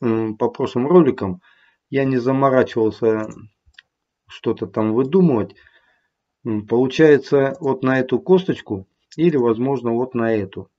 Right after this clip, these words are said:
можно поставить, как и в прошлом ролике, настройка руки. Выбираем Inverse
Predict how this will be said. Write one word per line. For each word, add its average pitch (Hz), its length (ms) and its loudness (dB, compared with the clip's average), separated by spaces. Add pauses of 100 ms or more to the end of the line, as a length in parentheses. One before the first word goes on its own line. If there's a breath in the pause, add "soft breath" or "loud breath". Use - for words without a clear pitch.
(500)
можно 147 320 0
поставить, 127 580 -2
как 117 240 -4
и 120 40 0
в - 80 -6
прошлом 110 680 -6 (280)
ролике, 131 480 -2
настройка 110 560 -4
руки. 180 480 -2 (500)
Выбираем 120 680 -2
Inverse 120 380 -2